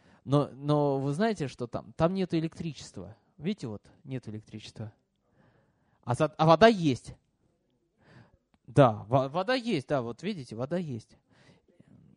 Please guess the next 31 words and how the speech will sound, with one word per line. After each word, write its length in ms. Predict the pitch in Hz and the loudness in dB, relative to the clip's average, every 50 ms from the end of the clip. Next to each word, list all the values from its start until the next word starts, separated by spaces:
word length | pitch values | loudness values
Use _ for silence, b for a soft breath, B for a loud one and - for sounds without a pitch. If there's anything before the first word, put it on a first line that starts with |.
| _ _ _ | _ _ _
Нет, 320 | - - 202 233 190 - - | -2 2 2 2 4 4 2
ра-, 200 | 175 190 170 175 | 4 4 4 4
трубов 480 | 165 - 214 254 240 277 269 226 - | 4 4 4 4 6 4 2 2 0
не-, 340 | 302 311 302 285 220 175 170 | -2 0 0 2 2 2 2
труб 300 | 170 - 226 262 240 - | 4 4 2 2 2 0
нет 260 | 277 277 262 190 - | 0 0 0 0 0
никаких, 400 | - 131 - 139 135 - 127 123 | -2 -4 -2 -2 -2 -2 -4 0
просто 320 | - 233 277 294 - 320 285 | 4 6 6 6 6 4 4
идет 240 | 240 262 233 - - | 6 4 2 4 4
по 160 | - 254 202 | 6 6 6
полу. 220 | - - 131 120 | 6 6 2 2
То 100 | - - | 4 4
есть 140 | 196 190 - | 2 2 2
это 100 | - 254 | 0 0
каменный 400 | - 285 285 269 247 226 214 214 | 4 4 4 4 4 2 2 2
пол, 240 | 202 - 294 294 285 | 2 4 2 2 4
по 80 | - | 4
нему 260 | 214 196 202 220 262 262 | 4 2 2 0 -2 -2
течет 380 | - 196 180 - 202 190 - | -4 -4 -2 0 0 0 2
вода. 300 | 185 185 180 151 117 104 | 2 2 2 2 0 2
То 80 | - 147 | 2 2
есть 120 | 151 - | 2 4
он 100 | 202 202 | 4 2
называется 420 | 208 202 190 220 226 226 202 - 202 | 4 4 4 4 4 4 2 2 0
водопровод, 500 | 202 202 208 - 226 247 269 285 233 - | -2 0 2 4 4 4 4 2 0 0
по-нашему 440 | 196 185 208 226 208 - 196 196 | 0 2 2 2 0 0 -2 -4
это 120 | 190 - 185 | -4 -4 -4
труба. 440 | - - 196 190 185 160 107 - - b b b b b b b b b b | -4 -2 -2 2 2 2 2 0 -4 b b b b b b b b b b
Вот, 240 | 127 139 139 - | 2 2 4 6
по, 100 | - 185 196 165 156 | 6 4 4 4 4
по, 180 | - 190 185 | 6 8 8